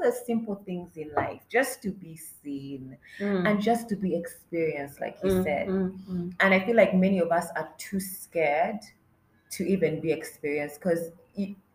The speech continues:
Speaker 1: even experiencing yourself is scary.
Speaker 2: Correct.
Speaker 1: When you really think about it
Speaker 2: Yeah.
Speaker 1: and you look at yourself in the mirror and you're just like, "Okay, not the one that's walking out of this room, but the one in here with me that's
Speaker 2: Yes.
Speaker 1: trapped, that's looking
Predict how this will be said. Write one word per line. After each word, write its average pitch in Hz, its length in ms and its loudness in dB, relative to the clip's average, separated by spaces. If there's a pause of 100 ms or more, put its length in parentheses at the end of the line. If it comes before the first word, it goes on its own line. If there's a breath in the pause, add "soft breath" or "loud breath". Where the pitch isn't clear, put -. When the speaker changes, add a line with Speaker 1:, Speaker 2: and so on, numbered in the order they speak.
(100)
Speaker 1:
even 240 220 4
experiencing 202 760 2
yourself 170 540 0
is 143 120 -12
scary. 139 600 -2
Speaker 2:
Correct. 196 520 2
Speaker 1:
When 220 200 8
you 202 80 8
really 185 320 4
think 170 180 -2
about 156 480 0
it 165 60 2
Speaker 2:
Yeah. 165 180 6
Speaker 1:
and 160 160 0
you 156 140 -2
look 180 260 0
at 160 100 -4
yourself 170 300 -6
in 156 100 -8
the 147 120 -4
mirror 160 260 -4
and 147 160 -6
you're 143 80 -14
just - 240 -14
like, - 320 -8 (500 soft breath)
"Okay, 139 500 -4 (1120)
not 175 260 4
the 190 80 10
one 185 220 6
that's 170 200 4
walking 165 280 2
out 156 240 0
of 143 240 -4
this 156 460 -6
room, 156 500 0
but 147 160 2
the 151 100 4
one 175 520 6
in 190 160 6
here 185 360 8
with 156 140 2
me 175 160 6
that's 196 220 10
Speaker 2:
Yes. 185 240 10
Speaker 1:
trapped, 196 520 10
that's 196 200 0
looking 208 120 6